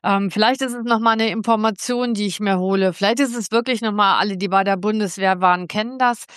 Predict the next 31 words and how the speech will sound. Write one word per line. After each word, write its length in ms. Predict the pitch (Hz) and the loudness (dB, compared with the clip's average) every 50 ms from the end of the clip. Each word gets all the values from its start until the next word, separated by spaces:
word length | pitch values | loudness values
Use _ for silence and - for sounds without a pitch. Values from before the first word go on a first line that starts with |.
| - - - | -20 -14 -6
noch 160 | 196 202 202 | -2 0 0
mal 220 | 208 202 196 202 | 2 2 2 2
eine 140 | 208 214 214 | 2 2 0
Nacht 280 | 214 220 220 220 - - | 2 2 0 0 -2 -8
drüber 300 | 226 226 226 233 233 226 | -6 -2 0 0 0 0
schlafen. 560 | - - 262 262 269 269 - 202 175 170 160 - - - - - - - - - - | 0 0 0 0 0 0 -4 -8 -10 -10 -12 -16 -20 -20 -20 -20 -18 -18 -18 -12 -6
Ähm, 520 | - 214 202 196 196 196 190 190 185 190 196 | -2 0 2 2 2 2 0 -2 -4 -6 -4
aber 260 | - 208 202 202 208 | -2 0 2 2 2
dieses, 600 | 202 185 226 220 214 233 226 190 - - - - - - - - - - _ | 2 2 2 2 4 2 2 0 -2 -6 -8 -10 -12 -14 -20 -20 -20 -12 _
sich, 260 | - 214 185 - - | -4 -2 -2 0 0
äh, 40 | 175 | -2
ähm, 480 | 220 208 196 147 160 202 202 202 196 185 | -2 0 0 2 2 2 2 0 -2 -2
wenn, 360 | 202 208 214 220 185 208 180 | 0 0 0 -2 -2 -2 -2
wenn 440 | 220 220 214 208 196 208 214 190 190 | -2 0 0 -2 -4 -6 -6 -4 0
wir 120 | 226 214 | 0 0
merken, 520 | 214 214 220 226 302 330 - 330 294 262 240 | 2 2 2 2 2 0 -2 -6 -6 -2 -2
wir 180 | 254 254 220 | -2 -2 -2
zögern, 680 | - - - - 285 302 311 302 - 214 175 170 165 165 - - - - _ | -4 -6 -2 0 0 2 2 2 2 0 0 0 -2 -8 -14 -20 -20 -20 _
sich 260 | - 226 214 - - | -6 -6 -6 -6 -2
zu 120 | 233 233 | 0 0
hinterfragen, 760 | 226 233 233 220 226 214 - - - 233 254 277 269 226 202 | 0 2 2 2 2 0 0 0 0 2 2 2 2 0 -2
so, 220 | 185 196 190 180 180 | -4 -4 -4 -4 -2
„Woher 280 | 220 240 247 262 240 | 0 0 2 2 2
kommt 320 | 226 - 240 262 294 330 - | 0 2 0 0 2 2 2
das 220 | 330 320 294 - | 2 2 2 0
jetzt?“ 360 | 320 320 339 330 - - - | -2 -2 -2 -2 -6 -12 -10
Das 80 | 214 190 | -10 -8
ist 100 | - - | -4 -2
der 120 | 208 135 104 | 0 0 2
eine 220 | 180 196 226 262 240 | 2 0 0 -2 -4
Punkt. 380 | - - 269 262 262 269 - | -2 -2 -2 -2 -2 -6 -12